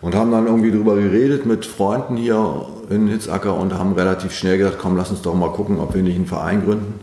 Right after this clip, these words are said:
einen Kulturverein und, und, und unser Geld zusammenlegen und dann mal gucken, ob wir das nicht ersteigert kriegen.“ Und das hat dann irgendwie innerhalb von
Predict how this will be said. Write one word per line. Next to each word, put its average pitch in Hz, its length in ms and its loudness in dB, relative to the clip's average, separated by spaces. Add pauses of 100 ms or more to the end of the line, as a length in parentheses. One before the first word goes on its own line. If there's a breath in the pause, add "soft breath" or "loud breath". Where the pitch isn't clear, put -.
(520 loud breath)
einen 82 80 -8
Kulturverein 95 840 0
und, - 400 -2
und, - 480 -6
und 85 360 -6
unser 85 300 0
Geld 87 200 2
zusammenlegen 95 480 2
und 85 160 -4
dann 87 120 0
mal 82 100 -4
gucken, 98 240 -4
ob 71 120 -4
wir 80 80 2
das 80 160 -2
nicht 78 120 -6
ersteigert 82 680 -4
kriegen.“ 78 220 -8 (460 loud breath)
Und 98 120 2
das 101 140 0
hat 101 160 -2
dann 113 260 4
irgendwie 110 300 2
innerhalb 95 440 2
von 101 360 2